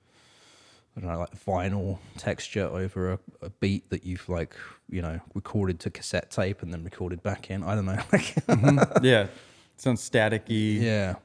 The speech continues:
Speaker 2: Far away.
Speaker 1: But I think they're trying to say they don't like things too polished,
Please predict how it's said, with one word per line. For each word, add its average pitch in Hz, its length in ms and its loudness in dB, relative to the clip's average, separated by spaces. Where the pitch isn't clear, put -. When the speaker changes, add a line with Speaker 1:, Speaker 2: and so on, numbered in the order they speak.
Speaker 2:
Far 107 260 2
away. 101 640 2
Speaker 1:
But 113 80 2
I 117 140 4
think 156 220 4
they're 143 100 6
trying 117 300 4
to 117 60 2
say 110 240 4
they 107 80 2
don't 107 260 2
like 101 200 0
things 101 240 -2
too - 180 -4
polished, 85 560 -2